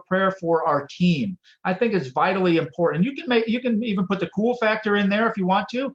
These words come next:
and post it up on your wall nice and big. Get it nice and big up there, kinda like a, a locker room for, for a major sporting team.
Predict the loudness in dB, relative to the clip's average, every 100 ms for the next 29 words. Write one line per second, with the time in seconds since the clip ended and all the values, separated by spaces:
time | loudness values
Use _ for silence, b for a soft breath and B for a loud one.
0 | b b -4 0 0 0 0 2 2 2
1 | 0 2 2 4 2 0 -2 -6 -2 0
2 | 0 0 0 0 -2 -2 -6 -2 0 0
3 | 0 0 0 0 -4 0 0 0 -2 B
4 | B B -4 2 2 2 0 0 0 0
5 | -4 -2 2 2 2 -2 -2 0 -2 -4
6 | -6 -2 0 0 -2 -2 -2